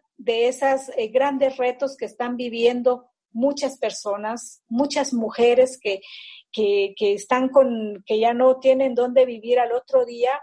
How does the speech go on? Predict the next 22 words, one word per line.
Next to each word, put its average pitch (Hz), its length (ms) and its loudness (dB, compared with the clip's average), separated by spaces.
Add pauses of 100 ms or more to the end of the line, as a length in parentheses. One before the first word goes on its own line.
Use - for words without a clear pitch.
uno 262 300 -2
dice, 277 440 -8
yo 262 120 4
las 277 220 -2
admiro 269 680 -4
considerablemente, 240 1080 -4 (800)
porque 233 720 2
a 240 100 -6
pesar 302 360 -2
de 330 100 0
las 254 220 0
grandes 269 400 0
carencias, 285 880 -2
sacan 277 460 -8
fuerzas, - 680 -2 (100)
¿verdad? 226 280 -4
Sacan 277 460 -4
fuerzas 294 500 -2
de 240 160 0
donde 220 440 -4
han 240 160 -2
podido. 269 520 0